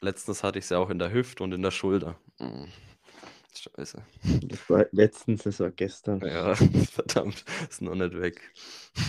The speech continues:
Speaker 2: Ja, und so hat sich's halt entwickelt, das Ganze. Und jetzt hocken wir hier.
Speaker 1: Jetzt hocken wir da, das, ja, ich hätt's nicht gedacht, muss ich sagen. Äh, Anfang des Jahres, wenn mich jemand gefragt hätte, so: „Jo, meinst du, ihr macht die Gichtschicht im August oder im Oktober oder so?“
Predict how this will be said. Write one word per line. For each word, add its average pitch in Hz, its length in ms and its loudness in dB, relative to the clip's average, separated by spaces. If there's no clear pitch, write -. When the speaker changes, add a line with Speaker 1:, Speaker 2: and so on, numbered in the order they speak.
Speaker 2:
Ja, 131 220 10
und 190 120 4
so 151 280 4
hat 160 120 2
sich's 165 220 -2
halt 131 120 8
entwickelt, 135 680 0
das 117 200 -6
Ganze. 113 380 2
Und 110 80 2
jetzt 107 240 -2
hocken 120 220 2
wir 127 80 2
hier. 123 300 2
Speaker 1:
Jetzt - 220 -8
hocken 90 160 -10
wir 101 60 -4
da, 98 160 -2
das, - 340 -6
ja, 87 120 -4
ich 127 120 -4
hätt's - 200 -4
nicht 107 100 2
gedacht, - 300 -2
muss - 160 -10
ich - 80 -12
sagen. - 260 -12
Äh, 107 220 6
Anfang 156 360 4
des 139 160 0
Jahres, 113 280 4
wenn 120 100 0
mich 110 100 -2
jemand 98 220 -4
gefragt 90 360 0
hätte, 104 160 0
so: 110 240 0
„Jo, 113 180 4
meinst 110 360 0
du, 123 40 2
ihr 107 140 6
macht 110 240 -2
die 117 100 -6
Gichtschicht 113 560 -2
im 127 120 0
August 127 460 -2
oder 107 160 -4
im 107 120 -4
Oktober 120 480 -4
oder 131 140 -6
so?“ 127 240 -8